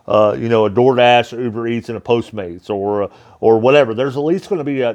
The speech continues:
two or three, uh, different, uh, options and stuff like that. Uh, but a-, as far as I am concerned,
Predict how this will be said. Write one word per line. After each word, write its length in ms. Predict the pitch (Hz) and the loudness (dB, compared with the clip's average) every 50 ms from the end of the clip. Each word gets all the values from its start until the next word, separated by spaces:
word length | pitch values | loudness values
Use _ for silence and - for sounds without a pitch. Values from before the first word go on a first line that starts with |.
| 107 - | -6 -8
two 200 | - 160 180 180 | -4 -2 -2 -2
or 100 | 170 147 | -2 -4
three, 480 | - 135 135 139 139 135 131 120 113 _ _ _ _ _ | -6 -8 -6 -4 -4 -4 -4 -6 -8 _ _ _ _ _
uh, 440 | - 113 110 104 - - - - 117 | -6 -4 -2 -2 -4 -6 -8 -8 -8
different, 500 | 107 98 131 135 131 139 135 123 113 - _ _ _ _ _ _ _ | -4 -2 -2 -2 0 0 -2 -2 -2 -6 _ _ _ _ _ _ _
uh, 280 | - - - - - - | -8 -6 -6 -8 -6 -2
options 560 | - 127 127 123 - - - 110 95 - - - | 2 4 4 4 2 -2 -10 -14 -14 -16 -18 -18
and 120 | 113 107 95 | -16 -16 -12
stuff 280 | - - 123 110 - | -6 -4 -4 -2 -2
like 180 | 107 107 101 - | -2 -4 -4 -2
that. 360 | - 110 104 101 101 101 - - | 0 0 2 2 0 -2 -4 -4
Uh, 240 | 113 104 104 104 101 | -2 -2 0 -2 -2
but 520 | 98 - 127 127 123 120 117 113 - _ - | -4 0 2 2 4 4 2 0 -4 _ -8
a-, 240 | 117 110 110 - 127 | -8 -8 -6 -8 -8
as 220 | 123 120 110 - | -6 -6 -6 -6
far 340 | _ - 143 143 139 135 - | _ -2 0 0 0 0 -2
as 220 | 131 139 123 101 - - | -4 -8 -10 -10 -8 -4
I 160 | 123 127 135 | -2 0 0
am 220 | 143 151 151 151 143 | 0 0 -2 -6 -8
concerned, 840 | - 135 123 110 - - 120 113 113 113 113 110 110 110 107 101 | -10 -10 -12 -10 -8 -6 -4 -4 -4 -4 -4 -6 -8 -8 -10 -14